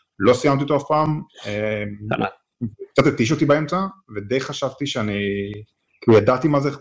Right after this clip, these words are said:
Speaker 1: פרסונה חמש, ולא חשבתי שזה משהו שאני אקדיש לו זמן, אבל כששמעתי אנשים מדברים עליו, אם זה ביקורות, ואם זה אנשים שאני סומך עליהם,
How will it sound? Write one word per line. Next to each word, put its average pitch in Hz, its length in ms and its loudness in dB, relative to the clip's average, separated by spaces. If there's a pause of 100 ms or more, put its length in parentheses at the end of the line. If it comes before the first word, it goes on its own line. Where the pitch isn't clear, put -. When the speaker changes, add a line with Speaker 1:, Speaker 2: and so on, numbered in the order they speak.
Speaker 1:
פרסונה 147 260 -4
חמש, 151 640 -6 (140)
ולא 113 380 2
חשבתי 139 340 0
שזה 139 240 0
משהו 139 220 0
שאני 139 400 -2 (460)
אקדיש 143 220 4
לו 143 60 0
זמן, 156 240 4 (1040)
אבל 101 560 0 (140)
כששמעתי 110 360 0
אנשים 123 200 0
מדברים 117 260 0
עליו, 113 200 2
אם 101 100 -6
זה 98 80 -10
ביקורות, 107 600 0
ואם 98 120 -6
זה 98 60 -6
אנשים 98 180 -10
שאני 113 140 -8
סומך 110 320 -4
עליהם, 110 460 2